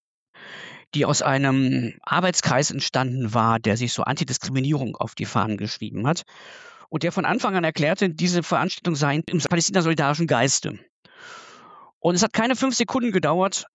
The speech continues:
da fand Holocaust-Relativierung statt. Und zwar zum Beispiel mit so Sprüchen, man könne gar nicht verstehen, was Israel da macht. Die hätten doch den Holocaust gehabt und müssten doch wissen.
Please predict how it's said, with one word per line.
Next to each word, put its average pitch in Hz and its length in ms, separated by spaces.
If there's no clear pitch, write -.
da 156 320
fand 165 180
Holocaust-Relativierung 117 960
statt. - 380
Und 151 140
zwar 165 360
zum 185 180
Beispiel 156 680
mit 143 140
so 143 140
Sprüchen, 170 560
man 143 160
könne 160 240
gar 135 160
nicht 147 140
verstehen, 160 580
was 139 140
Israel 139 340
da 123 120
macht. 135 340
Die 139 80
hätten 175 160
doch 151 100
den 131 140
Holocaust 123 480
gehabt 120 260
und 123 100
müssten 131 300
doch 117 180
wissen. - 300